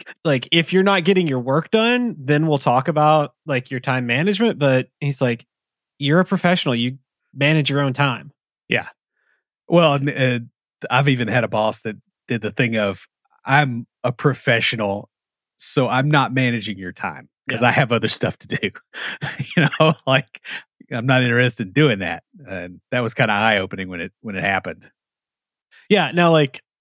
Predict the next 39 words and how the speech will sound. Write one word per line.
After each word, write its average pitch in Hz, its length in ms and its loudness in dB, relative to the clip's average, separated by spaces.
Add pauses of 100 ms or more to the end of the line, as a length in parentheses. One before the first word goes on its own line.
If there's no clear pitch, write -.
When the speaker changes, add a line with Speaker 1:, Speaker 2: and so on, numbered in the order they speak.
(100)
Speaker 1:
and 135 100 2
I 139 60 4
don't 139 160 2
work 127 220 -2
for 120 200 -4
either 143 220 4
one 156 120 4
of 131 60 2
those 113 120 -2
people 117 260 -6
anymore, 123 380 0
but, 117 320 -4
uh, 113 180 2 (440)
my 123 160 4
current 156 500 2
boss, 120 540 -6 (180)
uh, 120 160 -6
manager, 117 500 -2
whatever, 120 460 -8 (560)
I'll 160 180 4
message 131 440 -2
her 147 460 0 (100)
if, 131 200 -4
like, 117 380 -2 (100)
uh, 120 460 -8
I - 60 -14
think 160 180 -2
a - 20 -20
couple 135 340 -2
of 127 140 -14
weeks 143 260 -2
ago 120 320 2
I 123 120 -2
had, 117 420 2
um, 113 460 -2 (640)
a 131 60 -4
dentist 139 500 0
appointment, 147 540 0 (280)
like, 120 280 -6